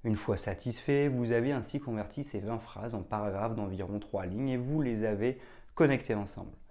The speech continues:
L'idéal est de raconter une histoire et donc de faire du storytelling. Vous devez alors considérer que vous ne pouvez pas consacrer plus de vingt secondes à chaque paragraphe,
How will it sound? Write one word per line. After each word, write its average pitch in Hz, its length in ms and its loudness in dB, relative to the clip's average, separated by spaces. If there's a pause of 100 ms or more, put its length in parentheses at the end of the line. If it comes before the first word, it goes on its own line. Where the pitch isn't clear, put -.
(400)
L'idéal 113 440 8
est 120 60 6
de 98 80 4
raconter 98 500 0
une 113 120 2
histoire 139 380 0
et 117 80 2
donc 131 240 0
de 107 100 2
faire 113 320 -2
du 104 140 -2
storytelling. 95 600 -4 (1800)
Vous 127 60 6
devez 143 240 8
alors 131 400 4
considérer 120 600 0
que 135 100 -2
vous 113 260 2
ne 117 80 2
pouvez 113 380 0
pas 113 220 -4
consacrer 117 560 -4
plus 123 160 -6
de 98 80 0
vingt 127 320 0
secondes 110 420 -2
à 107 100 -6
chaque - 380 -8
paragraphe, - 560 -6